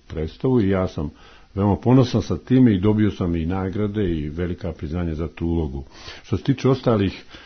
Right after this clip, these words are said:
ja imam, da kažem, <laughs> tihi duhovni rat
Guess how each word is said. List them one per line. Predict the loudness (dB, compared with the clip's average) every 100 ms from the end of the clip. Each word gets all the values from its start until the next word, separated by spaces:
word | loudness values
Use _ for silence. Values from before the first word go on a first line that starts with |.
| -6
ja | 2 6
imam, | 8 8 6 0 -4
da | -4
kažem, | 0 2 2 2 -2 -2 0 2
<laughs> | 2 0 -6 _ 2
tihi | 2 4 2 2 0 -6 -16 0
duhovni | 0 2 4 6 8 6
rat | 6